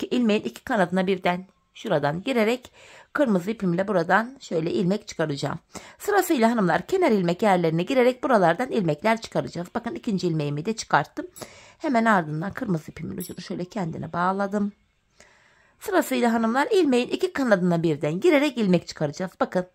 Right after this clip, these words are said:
sıradaki kenar ilmek yerine girerek ilmeğimi çıkartıyorum.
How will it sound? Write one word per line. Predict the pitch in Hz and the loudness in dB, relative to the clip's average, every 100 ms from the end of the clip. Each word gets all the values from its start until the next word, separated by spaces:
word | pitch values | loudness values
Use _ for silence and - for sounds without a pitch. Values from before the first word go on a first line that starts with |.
| _ | _
sıradaki | - 320 196 190 - | -8 -2 -2 -4 -6
kenar | 240 214 170 | -2 0 0
ilmek | 160 156 | 0 -2
yerine | 160 156 156 | -4 -6 -4
girerek | 165 214 202 214 - _ - _ | -2 0 0 -2 -8 _ -20 _
ilmeğimi | - 190 156 170 | 0 2 2 0
çıkartıyorum. | 185 - 151 131 - 151 160 | -4 -4 -4 -4 -6 -8 -8